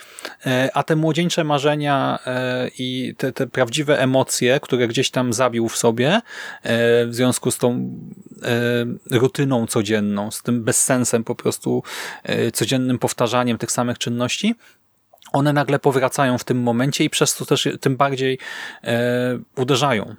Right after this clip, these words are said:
tak, i w niego, i w czytelnika, więc, e, od strony tutaj sytuacji narracyjnej Paweł to rozegrał doskonale. E, i, e, to są bohaterowie, którym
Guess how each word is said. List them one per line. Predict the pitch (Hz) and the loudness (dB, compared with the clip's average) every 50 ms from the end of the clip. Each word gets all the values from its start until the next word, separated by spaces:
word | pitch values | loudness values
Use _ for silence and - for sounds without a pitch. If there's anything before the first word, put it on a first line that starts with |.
| _ - - | _ -6 -2
tak, | - 113 - - | -2 -2 -2 -2
i | 135 113 | -2 -2
w | - | 0
niego, | 135 135 123 120 131 | 0 0 2 2 2
i | 127 | 2
w | - | 0
czytelnika, | - - - - 120 120 117 117 107 - 107 107 | -2 -4 -2 0 0 0 0 -2 -2 0 0 0
więc, | 104 113 113 113 113 - - - - - 117 117 120 120 120 | 0 0 -2 -4 -4 -6 -6 -4 -2 0 0 0 0 0 -2
e, | 117 | -2
od | - 127 123 | -2 -4 -4
strony | - - - 139 135 135 131 131 131 127 117 - _ - - - _ _ - _ _ - | -4 -2 0 0 2 2 2 2 0 -2 -4 -6 _ -20 -20 -20 _ _ -20 _ _ -10
tutaj | - 131 - 139 131 131 127 127 - _ _ _ _ _ _ _ _ - _ _ - - 113 | -8 -4 0 0 2 2 0 -2 -6 _ _ _ _ _ _ _ _ -20 _ _ -8 -4 -2
sytuacji | - - - 143 143 135 - - 139 | -2 -2 0 2 0 2 2 2 2
narracyjnej | 135 135 131 131 131 - - 135 135 139 139 127 | 2 2 2 2 2 2 2 0 0 0 0 0
Paweł | - - 123 123 131 123 | 0 0 0 0 0 -2
to | - 131 | -2 0
rozegrał | 127 127 113 127 127 123 127 127 | 0 0 0 0 0 0 0 0
doskonale. | 123 127 123 - - 131 120 120 123 139 185 226 - _ - - - - - - - - - - - - - - - - - - - - - - - - | 0 0 -2 -2 0 0 2 2 4 4 2 0 -2 _ -20 -20 -16 -12 -12 -10 -8 -8 -6 -6 -6 -6 -6 -4 -4 -4 -4 -4 -4 -4 -6 -6 -6 -4
E, | 151 139 143 143 139 139 143 147 147 147 151 151 151 - _ _ _ _ _ _ _ _ _ | -2 0 0 2 2 2 2 2 0 0 0 0 -2 -2 _ _ _ _ _ _ _ _ _
i, | - 160 156 151 151 151 151 156 - - - - - - - | -4 -2 0 0 0 0 0 0 -2 -2 -6 -12 -12 -8 -4
e, | - 143 139 143 139 135 131 _ _ _ _ _ _ _ _ _ _ _ _ _ _ _ _ _ _ _ - | -2 0 0 0 -2 -4 -8 _ _ _ _ _ _ _ _ _ _ _ _ _ _ _ _ _ _ _ -2
to | - 165 | -2 0
są | - 190 185 175 | 2 2 0 2
bohaterowie, | 165 - - 180 165 - 165 151 156 190 185 202 190 | 0 0 0 0 0 2 0 0 2 2 2 2 0
którym | - - - 175 160 160 170 165 165 165 165 | 0 0 0 0 2 2 2 2 2 0 0